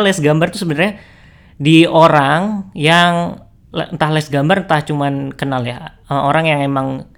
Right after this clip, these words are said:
ngajarin orang gambar gitu. Eh, dan orang yang ngajarin dia gambar ini sebenarnya juga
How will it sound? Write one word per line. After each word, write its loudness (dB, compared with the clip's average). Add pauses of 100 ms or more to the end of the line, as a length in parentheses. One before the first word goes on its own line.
(580)
ngajarin 4
orang 4
gambar 6
gitu. -4 (1300)
Eh, -2
dan -2
orang 2
yang 4 (100)
ngajarin 2
dia 0
gambar 0
ini -4
sebenarnya 0
juga -2